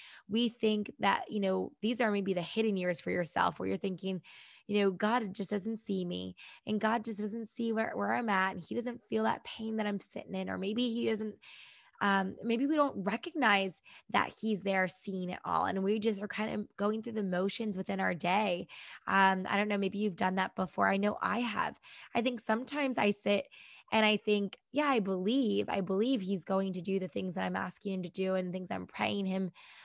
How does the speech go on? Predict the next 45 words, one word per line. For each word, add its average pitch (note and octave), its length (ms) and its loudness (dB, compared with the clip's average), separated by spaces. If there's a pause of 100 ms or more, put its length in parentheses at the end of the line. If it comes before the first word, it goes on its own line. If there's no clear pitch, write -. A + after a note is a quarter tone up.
(140)
uh, F#3 220 6 (160)
praying A#3+ 320 0
to G3+ 80 0
him, F#3+ 160 0
but - 80 0
I G3 100 2
know G3+ 200 8
he's C#4+ 120 4
not A#3+ 140 2
a - 20 0
genie G3 240 0
in F#3+ 60 -2
a F3+ 60 -2
bottle." F#3 480 2 (320)
You G#3+ 100 0
know, G#3+ 80 6
I G#3 140 6
know G#3+ 280 4
that A#3 220 -2 (340)
it - 60 -4
has G#3+ 280 0
to G#3 100 -6
be G3 120 2
for G#3+ 260 -2
his G#3+ 260 0
will G3+ 160 0
and F#3+ 120 -4
for G3+ 140 -2
his F#3+ 200 -4
glory, F#3 420 0
right? F#3 400 2 (500)
Um, G3 460 2
and A3 180 0
that's A3 240 0
my B3+ 100 -2
deepest G#3 420 0
prayer, - 260 0
is F3 80 0
that - 180 0 (180)
no G#3 140 0
matter G3+ 260 2
what, F#3+ 460 0
if - 100 -8
anything F#3+ 320 -2
else, F#3 360 -4